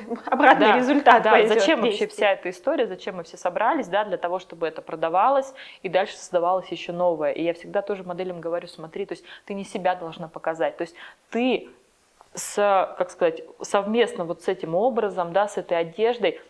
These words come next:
Speaker 2: должна её усилить, да, что-то вот привнести, предложить, прям прожить".
Speaker 1: Мгм.
Speaker 2: Вот.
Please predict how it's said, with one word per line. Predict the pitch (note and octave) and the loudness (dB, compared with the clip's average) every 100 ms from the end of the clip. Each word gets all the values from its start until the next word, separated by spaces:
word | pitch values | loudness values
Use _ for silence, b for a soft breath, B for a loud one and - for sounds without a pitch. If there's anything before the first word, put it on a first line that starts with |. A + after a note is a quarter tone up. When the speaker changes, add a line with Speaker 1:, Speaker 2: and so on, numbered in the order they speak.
| _ | _
Speaker 2:
должна | F3+ F3+ G3 | -4 -4 -6
её | F#3+ F3+ | -6 -6
усилить, | F3+ - F#3+ E3 D3+ | -8 -10 -6 -6 -4
да, | D3 F3 F3+ | 0 0 -2
что-то | - F3+ | -6 -4
вот | E3+ F3 | -6 -6
привнести, | F#3 F#3 G3 - - F3+ | -8 -8 -10 -12 -8 -8
предложить, | F3+ E3+ F#3+ G3+ G3 F#3 B B - | -6 -4 -2 0 -2 -6 B B -4
прям | G3+ G3 | -2 -2
прожить". | - G#3+ A#3+ A3+ G#3+ - - _ _ | -2 -2 0 -2 -2 -4 -16 _ _
Speaker 1:
Мгм. | C#4+ D#4+ C4 B3+ B3+ | -6 -4 -4 -4 -2
Speaker 2:
Вот. | G#3+ D#3 - | 0 0 -2